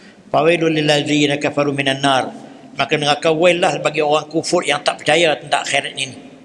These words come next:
Am naj'alil ladzina amanu wa amilus solihat kal mufsidina fil ard. Am naj'alil muttaqina kal,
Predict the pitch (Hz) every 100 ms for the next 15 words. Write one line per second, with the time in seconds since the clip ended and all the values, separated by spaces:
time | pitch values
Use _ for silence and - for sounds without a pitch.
0 | - - - - - _ _ 165 185 190
1 | 180 160 165 170 170 165 165 160 165 160
2 | - 156 156 165 165 156 151 156 - 151
3 | 147 151 175 - - - 160 156 165 -
4 | 165 202 214 170 170 160 151 - - -
5 | - 160 165 156 147 - 156 151 147 151
6 | 143 - 165 151 143 - 147